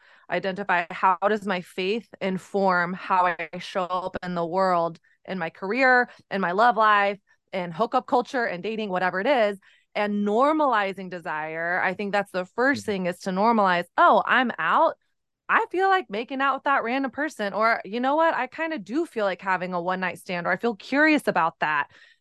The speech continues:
Speaker 1: Just normalizing that desire first. And then we get to check in with ourselves. "Okay, hey, is that in alignment with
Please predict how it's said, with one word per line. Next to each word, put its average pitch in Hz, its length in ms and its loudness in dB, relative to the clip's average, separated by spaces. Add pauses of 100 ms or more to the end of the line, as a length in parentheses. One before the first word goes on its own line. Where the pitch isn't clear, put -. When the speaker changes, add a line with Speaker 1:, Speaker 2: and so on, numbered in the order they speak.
Speaker 1:
Just 233 220 0
normalizing 202 1120 2
that 175 200 -4
desire 165 540 -4 (120)
first. 208 560 -4 (460)
And 202 380 -2
then 240 300 4
we 240 140 2
get 202 180 0
to 202 80 -6
check 190 280 -2
in 196 140 -2
with 196 160 -2
ourselves. 175 560 -2
"Okay, 254 340 0
hey, 269 380 2 (400)
is 247 220 0
that 254 280 4
in 240 160 -2
alignment 214 460 -2
with 185 420 -4